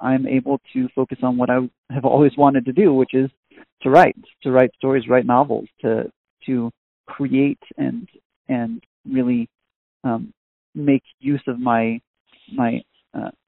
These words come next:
my imagination, which, which is always running wild, going all over the place. And,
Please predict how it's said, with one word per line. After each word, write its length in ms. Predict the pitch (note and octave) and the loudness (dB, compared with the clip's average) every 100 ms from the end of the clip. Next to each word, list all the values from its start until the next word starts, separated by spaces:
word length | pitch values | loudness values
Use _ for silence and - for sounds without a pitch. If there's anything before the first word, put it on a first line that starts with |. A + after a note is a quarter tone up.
| - | -12
my 300 | B2 A#2+ - D3+ | -8 -8 -6 -4
imagination, 640 | C3+ B2 A2+ B2 - A#2 | 0 0 -2 -4 -6 -12
which, 160 | A2+ - - | -14 -14 -12
which 160 | B2 A#2+ | -12 -10
is 80 | A#2 | -2
always 300 | B2 B2+ A2+ | 0 0 -2
running 220 | A#2+ A2+ A#2 | -6 -6 -4
wild, 360 | B2+ B2 A#2 A#2+ | 2 2 2 -4
going 200 | B2+ B2+ | -6 -4
all 160 | A#2 A2+ | -2 -2
over 160 | - G3+ | -4 -10
the 60 | |
place. 260 | - - - | -10 -10 -10
And, 160 | - | -16